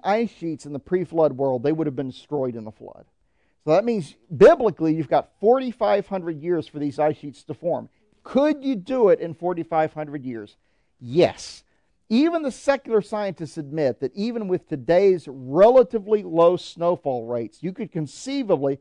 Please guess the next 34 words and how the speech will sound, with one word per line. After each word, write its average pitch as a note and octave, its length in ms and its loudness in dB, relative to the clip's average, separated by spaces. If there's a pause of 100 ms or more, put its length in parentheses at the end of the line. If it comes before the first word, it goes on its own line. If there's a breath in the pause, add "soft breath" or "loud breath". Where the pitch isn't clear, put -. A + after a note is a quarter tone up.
(440)
get G#3+ 140 6
an G#3 120 -2
ice F#3+ 240 2
sheet - 280 -8
forming D3+ 380 -4
in C#3+ 80 -8
around D3 380 -2
ten D#3+ 280 -10
thousand D3+ 440 0
years, C#3+ 280 -8
maybe D3 260 -4
a D3 60 0
little C#3 200 -2
bit C3 160 -8
more C3 260 -8
than G#2 160 -16
that. E2 220 -16 (840)
Okay, C3+ 180 -6
but B2+ 160 -4
remember G#3 420 2
what D#3+ 220 2
we're F#3+ 220 -2
arguing. E3+ 500 -2
We're D#3+ 180 -4
arguing G3 540 4
that C#3 80 -10
because E3 300 -4
of F3 80 -2
these F3 160 -8
warm F3+ 320 -2
oceans, G3+ 580 -2 (420)
you D#3 120 -4
had D3 280 0
much C#3 360 -2